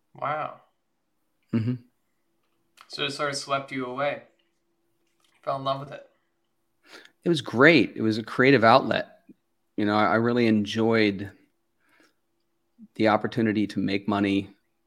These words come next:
Speaker 2: and be creative. I thought, I think those are fanta-, if you can do something you love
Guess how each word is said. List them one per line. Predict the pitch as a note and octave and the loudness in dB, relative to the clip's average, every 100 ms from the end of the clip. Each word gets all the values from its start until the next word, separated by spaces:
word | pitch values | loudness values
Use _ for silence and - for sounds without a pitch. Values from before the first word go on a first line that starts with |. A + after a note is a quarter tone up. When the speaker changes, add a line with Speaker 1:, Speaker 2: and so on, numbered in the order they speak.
| - | -8
Speaker 2:
and | G2+ G#2 | -2 -2
be | F#2 F#2+ | -2 -6
creative. | - F#2+ F2+ - E2 | -6 -6 -4 -6 -6
I | |
thought, | D#2+ - - | -4 -4 -4
I | |
think | - C#3+ | 0 2
those | B2+ B2 | 4 2
are | A#2+ | 2
fanta-, | F#2+ A2+ B2+ A#2 A#2 A#2 | -4 -4 0 2 2 0
if | A2+ | -2
you | D3 | -2
can | E3 D#3 | -2 0
do | B2 | 0
something | A#2+ A2+ G#2 G2 | 0 -2 -2 -2
you | G#2 G#2+ | 0 -4
love | F#2 G2+ F#2 G2 A2+ A2+ | -4 -4 -2 -2 -4 -10